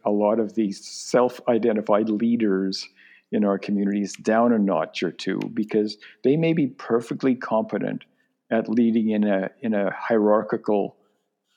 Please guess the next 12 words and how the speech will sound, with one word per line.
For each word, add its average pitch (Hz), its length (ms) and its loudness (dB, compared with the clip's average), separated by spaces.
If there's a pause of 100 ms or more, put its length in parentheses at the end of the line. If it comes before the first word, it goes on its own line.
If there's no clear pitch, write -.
(140)
system 98 800 -4
that 95 140 0
has 98 520 -2 (100)
a 107 60 -2
huge 127 400 0
amount 101 320 2
of 95 180 -4 (1160)
available 110 540 2
resources 101 760 -2
to 104 100 -4
deal 95 400 0
with. - 120 -14